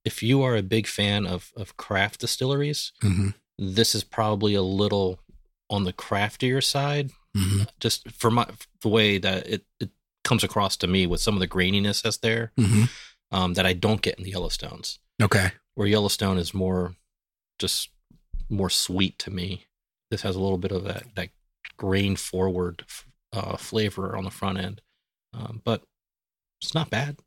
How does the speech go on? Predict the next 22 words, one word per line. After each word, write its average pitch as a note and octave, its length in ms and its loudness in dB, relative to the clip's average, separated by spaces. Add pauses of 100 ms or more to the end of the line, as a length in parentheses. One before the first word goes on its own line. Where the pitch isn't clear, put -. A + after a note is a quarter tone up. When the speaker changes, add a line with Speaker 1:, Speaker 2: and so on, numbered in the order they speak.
(220)
Speaker 2:
No. D3+ 220 4 (320)
Speaker 1:
Not C3 140 0
bad C#3 160 2
at G#2 80 2
all. B2 180 -2 (540)
Speaker 2:
So G#2+ 340 6
this A2+ 240 4
is A#2 140 4
featured, B2 420 2
uh, A2+ 240 2
uh, A2 160 2
this B2+ 220 2
uses A#2+ 320 2
the - 40 2
same C#3 280 4
bottle G#2 500 2 (500)
as G#2+ 140 4
the G#2+ 140 4
Lux A2+ 320 4
Row G2+ 160 6
twelve B2+ 420 4
year, F#2+ 360 -2